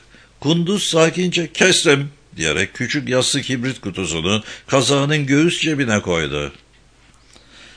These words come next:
"Tabii bir numaranın kim olduğunu bilmek istemiyorsanız." Erika, "Affedersiniz." diyerek tuvalete gitti. Barmen onun arkasından bakıp yalpaladığını ve destek almak için bir elini duvara uzattığını gördü.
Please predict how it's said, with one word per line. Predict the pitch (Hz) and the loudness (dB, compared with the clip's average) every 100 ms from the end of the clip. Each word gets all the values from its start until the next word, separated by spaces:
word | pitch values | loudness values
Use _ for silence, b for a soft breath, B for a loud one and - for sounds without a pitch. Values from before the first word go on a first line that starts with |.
| B - | B -4
"Tabii | 80 73 85 71 | -2 2 0 2
bir | 95 107 90 | 0 0 0
numaranın | 92 92 90 95 | 0 0 2 0
kim | 92 123 117 | 0 0 2
olduğunu | 110 101 107 101 | 0 2 0 0
bilmek | 110 107 113 | 0 0 0
istemiyorsanız." | 113 - 147 151 123 107 - 110 117 123 - - _ _ _ _ - | 2 2 2 2 2 2 2 2 4 2 0 -6 _ _ _ _ -12
Erika, | 90 90 104 | -8 -8 -8
"Affedersiniz." | - 208 - 120 104 101 113 110 98 | -8 -6 -2 -2 -2 -4 -4 -4 -4
diyerek | 110 113 131 | -2 0 0
tuvalete | - 120 110 104 107 | -2 0 0 0 0
gitti. | 98 - 98 101 104 _ B B B B B | -2 -4 -6 -6 -8 _ B B B B B
Barmen | 127 165 180 202 | 2 2 4 0
onun | 170 170 180 | 2 0 2
arkasından | 165 151 165 143 156 156 170 104 | 0 0 0 0 0 0 0 0
bakıp | 85 113 104 | -2 -2 0
yalpaladığını | 104 98 101 98 90 80 82 104 | 0 2 0 0 0 -2 -2 0
ve | 120 | 0
destek | 131 123 156 143 | 2 0 0 0
almak | 143 139 147 | 0 0 0
için | 135 139 131 | 0 -2 0
bir | 147 | 0
elini | 139 135 135 147 | 0 -2 -2 -2
duvara | 127 127 135 156 | -2 0 2 2
uzattığını | 147 120 113 - 107 92 | 2 0 0 0 -2 0
gördü. | 85 82 78 73 73 | 0 0 0 -2 -4